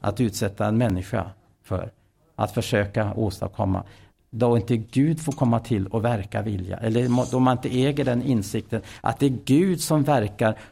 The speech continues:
fram det här i mitt liv. Därför så arbetar jag med fruktan och bevan på min frälsning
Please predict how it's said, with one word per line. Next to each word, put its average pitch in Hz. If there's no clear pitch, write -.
fram 170
det 156
här 127
i 123
mitt 107
liv. 90
Därför 151
så 117
arbetar 110
jag 113
med 98
fruktan 104
och 95
bevan 95
på 101
min 92
frälsning 95